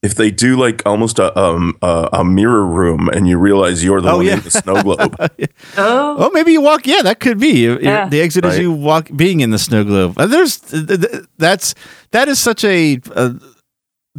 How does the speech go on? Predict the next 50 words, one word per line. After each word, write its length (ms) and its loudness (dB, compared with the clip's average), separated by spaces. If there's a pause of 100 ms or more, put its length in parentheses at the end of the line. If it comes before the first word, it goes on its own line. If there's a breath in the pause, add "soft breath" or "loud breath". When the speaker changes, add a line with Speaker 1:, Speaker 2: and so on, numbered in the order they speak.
(100)
Speaker 2:
big, 260 0 (320)
even 240 2
though 100 2
it's 220 -2
the 120 0
shortest 600 -2
scene 300 -2
of 80 0
the 40 0
movie, 380 0
more 260 0
or 60 0
less, 320 0
it 100 2
is 200 2
the 180 0
ending 280 0
of 100 -2
the 60 -2
movie. 280 0
That 240 2
is 200 2
the, 100 2
Speaker 3:
Yeah. 180 2 (260 loud breath)
Speaker 2:
that 240 0
is 220 2
what 300 0 (280)
ap-, 280 -4
that 160 0
is 120 0
the 120 0
wrap 240 0
up 100 -2
of 60 -2
the 80 0
movie. 300 0
Uh, 140 0
they're 160 -2
not 200 -2
gonna 160 0
ignore 360 0
it. 60 -2
I'm 140 -2
just 160 -4
curious 280 -2
how 120 -2
they're 100 0
gonna 180 -4
do 200 -2
it. 180 -6